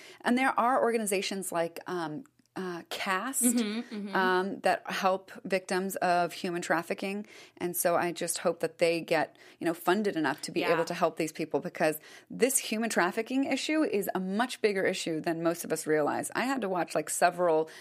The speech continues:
Speaker 1: stories on it for it to really sink in
Speaker 2: Mm-hmm.
Speaker 1: how big of a deal this is.
Speaker 2: It's still one of those things where I'm just like, "Oh, this doesn't really happen."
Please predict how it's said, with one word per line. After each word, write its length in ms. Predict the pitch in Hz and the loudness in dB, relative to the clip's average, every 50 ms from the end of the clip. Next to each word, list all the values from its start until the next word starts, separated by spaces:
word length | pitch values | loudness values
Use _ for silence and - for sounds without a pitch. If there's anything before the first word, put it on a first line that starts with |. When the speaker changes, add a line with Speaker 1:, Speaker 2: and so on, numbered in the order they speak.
| - - - _ | -20 -20 -8 _
Speaker 1:
stories 560 | - - - - 214 190 190 185 175 170 160 | 0 0 2 2 2 4 4 4 4 4 4
on 140 | 170 156 156 | 2 2 2
it 100 | 151 - | 0 0
for 140 | - - 196 | -2 -2 -2
it 80 | 196 - | -2 -2
to 80 | 214 | -4
really 380 | 180 165 185 180 180 180 170 - | -4 -2 0 0 0 0 -2 -2
sink 340 | - - - 190 165 180 180 | -4 -4 -2 -2 -2 2 2
in 180 | 160 165 151 | 2 2 2
Speaker 2:
Mm-hmm. 60 | 170 190 | 2 0
Speaker 1:
how 60 | 170 | 0
big 220 | 156 - 165 156 165 | 0 0 -2 -2 -2
of 40 | 139 | -2
a 40 | |
deal 180 | 151 151 151 147 | 0 2 2 2
this 220 | 135 127 160 - | 2 2 0 2
is. 80 | - - | 4 4
Speaker 2:
It's 140 | 320 302 - | 2 2 0
still 260 | - - 254 262 262 | 0 2 2 2 4
one 120 | 240 220 | 2 0
of 120 | 226 220 208 | 0 0 0
those 160 | 196 190 190 | -2 -2 -2
things 320 | - 208 190 190 190 - | -4 -6 -6 -6 -4 -2
where 80 | 190 180 | -2 -2
I'm 100 | 175 175 | -2 -2
just 220 | 175 180 170 - | -4 -6 -4 -4
like, 140 | 175 175 - - | -4 -4 -4 -4
"Oh, 120 | 196 196 | -4 -4
this 200 | 185 208 202 - | -6 -6 -8 -8
doesn't 240 | - 214 - 175 170 | -8 -8 -8 -8 -6
really 180 | 165 156 151 | -6 -6 -6
happen." 400 | 147 151 120 113 - - - - | -6 -8 -10 -10 -12 -14 -16 -16